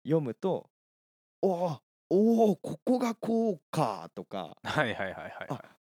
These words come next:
Speaker 1: このシーン、未来のこの対比になってるわ」とか、
Speaker 2: あー。
Speaker 1: 「あー」って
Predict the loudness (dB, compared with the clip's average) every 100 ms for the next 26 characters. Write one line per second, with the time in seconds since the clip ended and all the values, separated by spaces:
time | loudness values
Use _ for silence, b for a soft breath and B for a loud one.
0 | _ -6 -2 -2 -2 -2 -2 0 2 0
1 | 0 -6 -8 -6 -4 -2 -2 0 0 0
2 | -2 -6 -10 -12 -16 -20 -16 -16 -12 -8
3 | -6 -4 -6 -6 -8 -8 -10 -10 -4 -2
4 | 0 0 -2 -2 -4 -6 -8 -8 -10 -10
5 | _ _ -8 -8